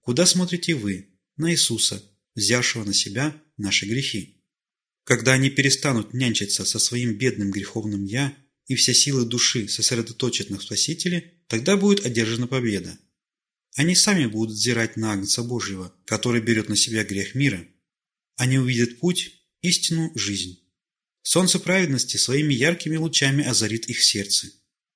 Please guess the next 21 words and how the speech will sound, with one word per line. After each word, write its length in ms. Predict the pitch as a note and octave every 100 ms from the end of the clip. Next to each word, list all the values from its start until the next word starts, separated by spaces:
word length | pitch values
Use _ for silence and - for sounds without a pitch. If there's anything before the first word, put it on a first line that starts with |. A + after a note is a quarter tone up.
| _ _ _
Мощный 440 | G2 D3+ F3 F3
поток 440 | E3+ D#3+ D#3 D3+ -
искупительной 680 | A#2+ - A#2 A2+ - G#2+ G#2
любви 580 | G2 F#2+ B2+ D#3+ - _
изольется 640 | - A2 A2+ E3+ G3+ - D3+
в 80 | B2+
иссохшую, 680 | - D3 C#3+ - G2+ F#2 - _
жаждущую 640 | G#2 C#3 C3+ C3+ - B2+
душу, 460 | B2+ C#3+ C#3 - F2 - _
и 60 | B2
грешник 520 | A2+ C#3 F#3 D#3+ A2+
будет 200 | G#2+ G#2+
спасен 480 | - G2+ - C3+ C#3+
для 180 | G2+ F#2
Иисуса 380 | F2 F#2+ -
Христа. 480 | G2 A2+ - - F2 - _ _ _ _ _ _
Христос 560 | - C3+ C3+ F#3 F#3+ -
распятый. 680 | D#3 D#3+ - - E2+ E2+ _ _ _ _ -
Говорите 520 | A#2+ E3 F#3 E3+ A2+
о 60 |
Нем, 280 | G2 G2 F2